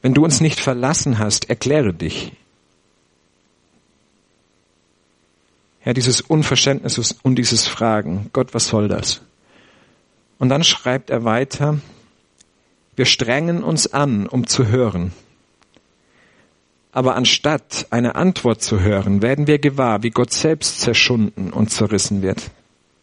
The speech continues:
Durch unsere Tränen sehen wir die Tränen Gottes.“ Jetzt erhebt sich eine neue und noch unverständlichere Frage.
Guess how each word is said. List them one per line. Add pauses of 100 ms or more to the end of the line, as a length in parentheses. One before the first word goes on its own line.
(1700)
Durch
unsere
Tränen
sehen
wir
die
Tränen
Gottes.“ (2250)
Jetzt
erhebt
sich
eine
neue
und
noch
unverständlichere
Frage.